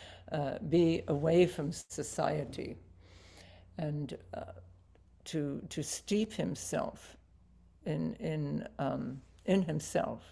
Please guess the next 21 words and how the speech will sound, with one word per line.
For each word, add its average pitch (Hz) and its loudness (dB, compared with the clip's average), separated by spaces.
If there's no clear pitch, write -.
really, 160 0
to, 135 -4
uh, 143 -2
while 156 4
looking, 170 0
this, 151 -2
the, 151 2
the, - 0
the 147 2
eye 180 6
of 180 4
the 151 0
cave 180 0
gazes 175 4
out 151 0
onto 156 -2
the 135 -2
horizon, 143 -2
gazes 147 -2
out 135 -2
onto 147 -6